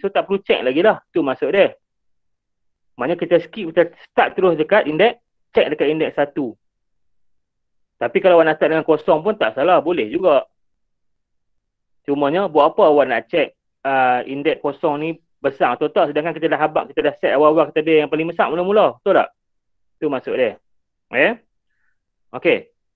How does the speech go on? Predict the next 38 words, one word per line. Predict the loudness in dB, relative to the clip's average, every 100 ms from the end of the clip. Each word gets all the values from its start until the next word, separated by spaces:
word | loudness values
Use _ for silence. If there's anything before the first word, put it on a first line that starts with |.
| _ _ _ _ _ -4
So, | 0
tengok | 2
apa | 0 2 2
yang | 2
dia |
buat | 2 2
dalam | 2 0
loop | 0 -2 -4
ni. | -8 -10 _ _ _ _ _ _ _
Kalau | -2 2 4
ikut, | 2 4
uh, | 4 2 0
kalau | 0 0
ikut, | -2 0 -2
uh, | 0 0 0
sorry, | -2 -4 -6
sebelum | -6 -4
tu, | -4
kalau | -2 0
ikut | 0 0 -2
loop | -2 -4
ni, | -6 -10 -8
sebenarnya | -6 -4
dia | -2 0
akan | -2 -2
check | -2 -2
semua | -4 -2 -2
juga. | 0 0 0 -2 _ _ _
Kalau | -6 0
ikut | 0 0 -2
satu | 0 -2 -2 -4 -2
hingga | -2 0
sembilan, | 0 -2 -2 0 0
so | 0 0
dari | 0 0
sini | -4 -4 -4
hingga | -4 0 -2
sini, | -2 -8 -6 -8